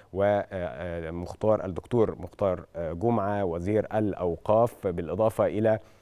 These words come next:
رئيس طائفة البهرة بالهند السلطان مفضل سيف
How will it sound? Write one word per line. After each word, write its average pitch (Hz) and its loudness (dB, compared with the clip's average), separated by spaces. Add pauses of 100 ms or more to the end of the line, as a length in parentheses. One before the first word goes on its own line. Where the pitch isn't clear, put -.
(440)
رئيس 98 0
طائفة 87 -2 (240)
البهرة 92 0 (460)
بالهند 92 0
السلطان 104 -2
مفضل 104 0
سيف - -2